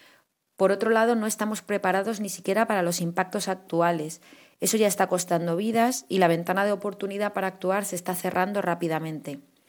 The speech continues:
Además, limitar el calentamiento a un grado y medio reducirá sustancialmente las pérdidas y los daños previstos, pero no puede eliminarlos. El informe afirma que cada poco más que aumente el calentamiento,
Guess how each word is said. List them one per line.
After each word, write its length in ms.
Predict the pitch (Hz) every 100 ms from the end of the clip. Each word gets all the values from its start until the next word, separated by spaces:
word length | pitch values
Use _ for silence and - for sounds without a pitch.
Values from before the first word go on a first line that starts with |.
| - _ _ _ _ _ _ -
Además, 680 | 175 175 175 202 233 262 214
limitar 420 | 180 175 180 208
el 140 | 226
calentamiento 760 | 214 202 196 185 196 226 220 175
a 20 |
un 80 | 180
grado 200 | 196 196
y 80 |
medio 480 | 208 214 208 226 240
reducirá 520 | - 180 180 190 185
sustancialmente 840 | 202 226 - 185 175 208 214 220 214
las 200 | 185 175
pérdidas 520 | - 196 214 214 208
y 20 |
los 200 | 180 165
daños 300 | 185 185 190
previstos, 680 | - 165 160 165 - 151 - - - - _
pero 240 | 196 190 190
no 180 | 208
puede 280 | 208 214 208
eliminarlos. 880 | 196 165 160 165 160 - 175 - - _ _ _ _ - -
El 100 | 185
informe 460 | 185 202 208 220
afirma 640 | 208 - 202 196 226 254 285 -
que 160 | 196
cada 440 | 185 175 175 175 -
poco 320 | 202 196 214
más 260 | 196 214 -
que 120 | 180
aumente 360 | 165 190 202
el 60 | 196
calentamiento, 960 | 185 180 180 170 175 214 220 - 226